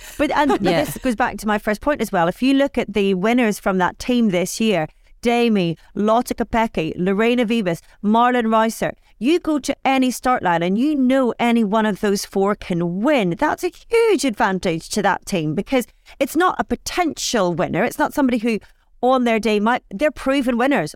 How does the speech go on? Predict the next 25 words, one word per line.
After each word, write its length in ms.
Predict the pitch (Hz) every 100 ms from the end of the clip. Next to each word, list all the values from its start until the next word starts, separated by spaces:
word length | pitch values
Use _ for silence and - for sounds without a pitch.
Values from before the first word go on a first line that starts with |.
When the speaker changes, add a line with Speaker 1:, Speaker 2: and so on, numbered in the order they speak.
| -
Speaker 1:
already 500 | 226 214 262 214 170
this 180 | 202 208
season. 500 | 240 254 208 135 -
So 120 | 247
we 200 | 233 254
know 260 | 233 262 269
they're 220 | 247 220
on 180 | 214 208
fantastic 580 | 202 208 202 - -
form. 300 | - 240 220
It's 160 | 170 -
not 280 | 220 226 190
just, 300 | 185 185 - - - - -
you 80 |
know, 60 | 208
looking 360 | 202 226 240 214
into 200 | 196 185
a 60 |
crystal 360 | - 226 - 185
ball. 460 | - 233 - 160 - -
Given 320 | 269 247 254
any 260 | - 240 233
given 240 | 214 196
race 220 | 190 220 -
scenario, 460 | 214 185 175 160